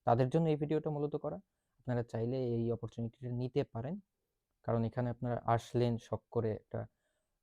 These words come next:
আহ, উম, ভালো মানের সাবজেক্ট পড়বেন, কিন্তু তারপরে এক বছর পরে হতাশা, এবং আমি মনে করি মানসিক শান্তিটা জীবনে সব থেকে বেশি ইম্পর্টেন্ট।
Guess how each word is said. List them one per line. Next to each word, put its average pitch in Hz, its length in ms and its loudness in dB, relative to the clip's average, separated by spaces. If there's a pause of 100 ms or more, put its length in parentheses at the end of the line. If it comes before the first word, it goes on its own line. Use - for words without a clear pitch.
আহ, 107 600 -2 (120)
উম, 98 420 -8
ভালো 117 280 0
মানের 110 360 -4
সাবজেক্ট 110 420 -4 (540)
পড়বেন, 113 400 6 (880)
কিন্তু 113 220 -2
তারপরে 120 460 2
এক 113 100 0
বছর 117 280 0
পরে 120 280 2 (300)
হতাশা, 117 480 2
এবং 120 180 -2 (240)
আমি 127 200 0
মনে 151 240 2
করি 143 220 0
মানসিক 123 680 0 (520)
শান্তিটা 135 600 0 (300)
জীবনে 127 260 0
সব - 220 -4
থেকে 123 140 -2
বেশি 120 180 -4
ইম্পর্টেন্ট। - 480 -6